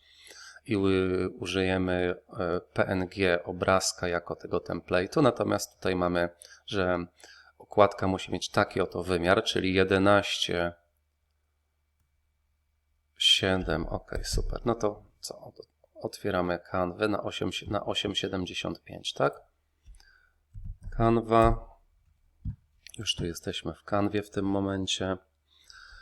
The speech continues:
Czekamy, aż nam się kanwa załaduje i będziemy musieli otworzyć nowy projekt. Utwórz projekt. Rozmiar niestandardowy.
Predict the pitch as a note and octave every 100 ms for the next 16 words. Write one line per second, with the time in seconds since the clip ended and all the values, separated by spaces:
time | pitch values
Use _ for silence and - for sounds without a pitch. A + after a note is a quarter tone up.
0 | - - _ _ _ _ - - G2 F2
1 | F2+ F2+ D#2+ F2 - F#2 F2+ E2+ G2+ G2
2 | A2 D#3 D3+ C#3 B2 G#2 G2 G2 F2+ F#2
3 | - F#2+ F2+ - F#2 F2+ - - G#2+ G2
4 | F2+ - - A#2 A#2 A2+ - B2 - A#2
5 | - - A#2+ A#2 A2+ A2+ - - _ _
6 | _ _ _ _ _ _ _ _ _ _
7 | _ _ _ _ _ _ _ _ _ _
8 | _ _ _ _ _ _ _ _ _ _
9 | _ _ _ _ _ _ _ A#2 A2 G#2
10 | G#2+ G2 G#2 G2+ - F#2+ F2+ F2+ F#2 A2
11 | A2+ G2+ G#2